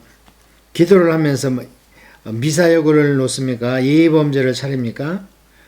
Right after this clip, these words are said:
예, 그러지 않습니다. 단도직입적으로 있는 그대로 자기를 올려드리는 게,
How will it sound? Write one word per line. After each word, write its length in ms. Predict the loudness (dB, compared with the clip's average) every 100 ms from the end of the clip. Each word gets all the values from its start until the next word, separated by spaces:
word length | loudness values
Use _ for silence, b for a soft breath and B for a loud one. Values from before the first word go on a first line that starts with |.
| b -8
예, 220 | -4 -2
그러지 260 | 0 0
않습니다. 640 | 0 -4 -6 -6 -6 -8 -12 -20 b b _
단도직입적으로 1300 | -4 0 2 4 4 2 0 0 0 0 0 0 0
있는 420 | 0 2 2 2 0
그대로 840 | -6 -8 -4 -2 0 2 4 2
자기를 460 | -2 -6 -2 0 0
올려드리는 760 | 0 0 -2 -2 -4 -4 -4
게, 360 | -2 0 -2